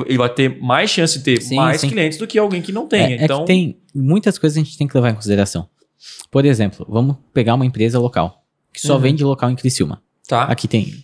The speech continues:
Speaker 2: cara, uma empresa aqui que tem dez mil seguidores no Instagram
Speaker 1: É demais, é
Speaker 2: é
Speaker 1: bastante.
Speaker 2: demais, já pegou a cidade inteira. Tipo, não, não
Speaker 1: Sim.
Speaker 2: tem nem como tu ter, sei lá, dos cem mil, porque a cidade tem
Speaker 1: Uhum.
Speaker 2: duzentos mil e com certeza, e, e talvez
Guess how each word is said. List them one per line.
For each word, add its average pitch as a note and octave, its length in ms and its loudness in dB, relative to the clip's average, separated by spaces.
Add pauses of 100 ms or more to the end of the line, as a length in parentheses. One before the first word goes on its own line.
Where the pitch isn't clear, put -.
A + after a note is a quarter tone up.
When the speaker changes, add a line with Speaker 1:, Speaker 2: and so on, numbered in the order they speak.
Speaker 2:
cara, F3+ 340 -2 (140)
uma E3+ 160 2
empresa D3+ 340 0
aqui C3+ 140 0
que C3 80 -12
tem C3+ 180 2
dez C3+ 340 0
mil C3+ 180 2
seguidores A#2+ 360 0
no A#2 40 -2
Instagram A#2 300 0
Speaker 1:
É - 20 4
demais, D3+ 400 0
é B2 40 -6
Speaker 2:
é G#2+ 40 -8
Speaker 1:
bastante. B2 180 2
Speaker 2:
demais, F3 240 2
já C3+ 80 2
pegou C#3 200 0
a - 20 4
cidade D3+ 340 0
inteira. F#3 220 0
Tipo, - 180 -4
não, D3 200 2 (140)
não E3+ 100 2
Speaker 1:
Sim. C3+ 60 0
Speaker 2:
tem F3+ 100 4
nem F#3+ 120 2
como A#3 240 2
tu - 100 -14
ter, C#3 360 0 (280)
sei D3+ 200 0
lá, G#2+ 240 0 (240)
dos C3+ 240 -2
cem E3+ 180 0
mil, A#2 200 2
porque C3 320 0
a A#2 240 2
cidade C#3+ 320 0
tem D#3+ 140 2
Speaker 1:
Uhum. F3+ 220 0
Speaker 2:
duzentos B2 460 0
mil D#3+ 360 2 (360)
e C3+ 340 0
com - 160 -2
certeza, D3 580 0
e, B2+ 140 2
e C3 140 -8
talvez C3+ 500 0